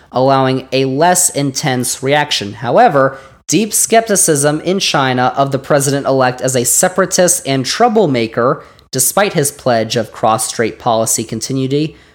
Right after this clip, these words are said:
means trust is low, opening the door to a potential escalation in tensions in the months ahead. The stakes for the world economy are high, especially because of Taiwan's key role in semiconductor output.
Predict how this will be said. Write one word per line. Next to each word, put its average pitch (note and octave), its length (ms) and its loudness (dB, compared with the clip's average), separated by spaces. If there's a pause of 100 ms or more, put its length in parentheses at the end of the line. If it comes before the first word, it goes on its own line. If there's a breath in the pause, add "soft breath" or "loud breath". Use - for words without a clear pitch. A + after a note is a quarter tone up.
(140)
means C#3+ 320 -2
trust - 400 0
is C3 220 0
low, C#3+ 560 2 (340 soft breath)
opening D3+ 380 2
the D#3 80 2
door C3+ 200 4
to C3 160 -2
a B2 60 0
potential C3+ 480 -4
escalation A#2+ 800 0 (300 soft breath)
in B2+ 180 0
tensions A#2+ 560 -4
in A#2+ 120 -2
the B2+ 60 -2
months G#2+ 420 -4
ahead. A#2+ 480 -2 (220 soft breath)
The C#3+ 140 2
stakes F3 500 2
for - 100 -2
the F3 100 2
world D3+ 260 2
economy C3 520 0
are B2 220 2
high, B2 360 0
especially B2 880 0 (260 soft breath)
because C3+ 260 0
of C3+ 140 -4
Taiwan's C#3+ 560 2
key E3+ 300 -2
role C3 300 0
in C3 160 -2
semiconductor C#3 1080 0
output. A#2+ 520 -2